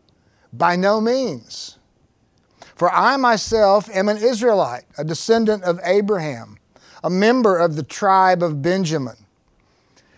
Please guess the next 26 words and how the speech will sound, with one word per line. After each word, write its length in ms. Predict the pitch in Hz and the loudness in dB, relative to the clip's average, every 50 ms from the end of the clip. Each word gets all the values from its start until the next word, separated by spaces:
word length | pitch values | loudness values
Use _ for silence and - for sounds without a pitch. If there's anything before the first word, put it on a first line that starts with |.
| _ _ 131 | _ _ -4
God 360 | 127 165 170 180 190 202 196 | 0 2 2 4 4 2 0
has 280 | 185 190 185 175 147 160 | 0 0 0 0 -2 -4
not 380 | 170 185 202 226 269 277 262 220 | -2 0 2 2 2 0 -2 -4
rejected 560 | 202 190 156 131 165 180 165 - - 165 139 | -4 -4 -2 0 0 0 0 0 -2 -6 -4
his 180 | 165 156 123 | -4 -6 -6
people 460 | - - 180 165 151 123 131 156 156 156 | -6 -4 -4 -2 -2 -2 -4 -4 -4 -4
whom 200 | 175 196 185 190 | -4 -4 -4 -4
he 100 | 190 165 | -4 -4
foreknew. 720 | - 185 190 185 185 185 196 208 233 226 180 131 117 113 113 _ _ _ _ _ _ _ _ _ _ _ _ _ _ _ _ 156 | -2 -2 0 0 0 0 0 0 0 0 -2 -4 -6 -10 _ _ _ _ _ _ _ _ _ _ _ _ _ _ _ _ _ -2
Do 80 | 165 | -2
you 240 | 160 165 190 214 226 | 0 0 0 2 2
not 260 | 233 220 214 208 175 | 2 2 2 0 -2
know 240 | 165 170 160 165 180 | -2 0 0 2 2
what 160 | 190 185 185 | 2 0 -2
the 80 | - 143 | -6 -10
scripture 420 | - - - 175 147 - - 170 | -10 -6 -6 -6 -6 -6 -8 -10
says 380 | 147 - - 156 147 156 156 151 | -8 -6 -4 -2 -2 -2 -2 -2
of 100 | 170 156 | -4 -4
Elijah? 680 | 156 147 147 139 135 135 135 135 135 170 202 233 233 _ _ _ _ _ _ _ _ _ _ _ _ _ | -2 -2 -4 -4 -4 -6 -8 -8 -10 -10 -12 -12 -16 _ _ _ _ _ _ _ _ _ _ _ _ _
How 220 | - 180 190 190 | 0 0 2 2
he 200 | 185 208 220 208 | 2 0 -2 -2
appeals 680 | 190 185 160 - - - - 240 269 302 269 262 214 - | -2 -4 -4 -6 -8 -10 -8 -6 -2 0 0 0 0 -2
to 120 | - 196 165 | -6 -6 -4
God 480 | 151 160 156 147 147 147 151 160 170 180 | -2 0 0 0 2 0 0 0 -2 -2
against 680 | 170 165 151 151 180 180 185 175 - - - - - _ - | -4 -4 -2 -2 -2 -2 -2 -4 -8 -12 -16 -18 -20 _ -4
Israel. 640 | 185 196 214 175 190 185 156 131 120 113 - _ | -2 -2 -2 -2 -4 -6 -6 -6 -8 -12 -18 _